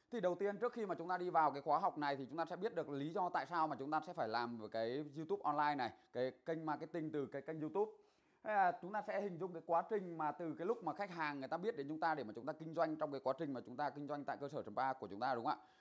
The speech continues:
Là đầu tiên là chúng ta sẽ có một cái lượng khách hàng tiềm năng. Cái lượng khách hàng tiềm năng này nó có thể là từ bạn bè chúng ta, à, khách hàng tiềm năng này có thể là từ cái trên trang Facebook cá nhân chúng ta, từ một cái trên page chúng ta, hay là từ trên YouTube hoặc là từ blog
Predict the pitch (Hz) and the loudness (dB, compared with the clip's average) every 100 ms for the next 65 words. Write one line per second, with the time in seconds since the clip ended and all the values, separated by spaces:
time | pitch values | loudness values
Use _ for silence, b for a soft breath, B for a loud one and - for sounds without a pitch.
0 | B 160 175 175 202 190 170 175 190 202 | B 0 0 2 -2 0 -4 -2 -4 -4
1 | - 151 196 180 202 - 208 180 165 147 | 0 0 0 -4 -4 -4 -6 -4 -4 -2
2 | 151 156 180 160 B B B 220 247 226 | -2 2 2 2 B B B -2 0 -2
3 | 208 175 170 185 190 180 160 147 165 214 | -2 -4 -4 -4 0 2 2 0 0 0
4 | 143 131 131 151 160 160 147 139 127 147 | 2 0 0 4 4 6 4 2 0 4
5 | 170 165 B B - 160 202 190 156 151 | 6 6 B B 2 2 4 2 0 0
6 | 170 170 151 156 190 117 117 147 127 135 | 0 0 0 2 2 0 -2 -4 -6 -6
7 | 190 170 185 175 175 180 180 226 151 175 | -4 -2 0 0 -2 -2 0 2 2 2
8 | 175 147 160 165 156 147 127 - 135 175 | 0 2 6 6 6 0 -2 -4 -4 -4
9 | - 220 240 135 147 156 147 B B 180 | 0 0 0 -4 2 4 4 B B 4
10 | 170 165 160 151 175 160 170 240 262 170 | 4 4 0 0 -2 0 0 0 0 0
11 | 143 127 139 135 160 | -2 -2 0 4 6